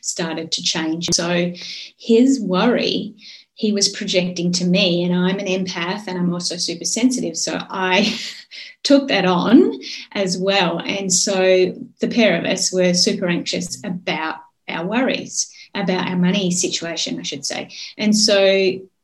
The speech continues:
what I was constantly doing, and I like to think of this as a practice because life itself is a practice, and everything I do consciously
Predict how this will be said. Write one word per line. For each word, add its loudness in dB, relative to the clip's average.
what -4
I 0
was -6
constantly -6
doing, -2
and -4
I -8
like -4
to -2
think 2
of -6
this -4
as -4
a -4
practice -6
because -4
life -4
itself -6
is -8
a -8
practice, -4
and -8
everything -2
I -4
do -2
consciously -4